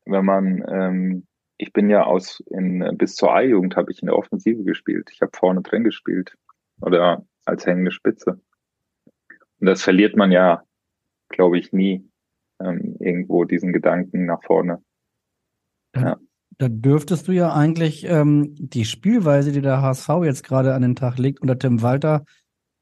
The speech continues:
Speaker 2: die dürftest du ja ganz gut finden, oder? Als, als Innenverteidiger. Also er fordert ja, dass die Innenverteidiger extrem offensiv agieren.
Speaker 1: Ja, find ich gut. Find ich gut. Er hat, ähm,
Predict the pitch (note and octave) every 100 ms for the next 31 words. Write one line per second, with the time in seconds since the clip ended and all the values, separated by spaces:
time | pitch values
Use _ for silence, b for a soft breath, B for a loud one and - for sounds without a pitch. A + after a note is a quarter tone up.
0 | _ C3 C3+ C3+ C#3 E3+ D#3+ D3+ C#3+ D3+
1 | C#3 A3+ - B2+ A2+ D3+ F3+ B2+ A2+ -
2 | - B2+ - B2+ A#2+ A#2+ C3 C#3 C#3 B2
3 | B2+ A2+ - F3 C#3 B2+ A#2 A2 A2+ A2+
4 | - - _ B2 B2 - D#3+ - B2+ B2
5 | B2+ A2+ A2 A2 - - D#3 C3 A2 A2
6 | G#2 A2 G#2+ G#2 G#2 A2+ C#3+ _ _ _
7 | _ _ _ _ _ _ _ _ _ _
8 | - G#2 D3 - A2 A#2+ - D#3+ - _
9 | _ _ _ _ G#2 G2+ - B2 B2 F#2
10 | F#2 F#2 - - - F#2+ F#2 F2+ F2+ E2+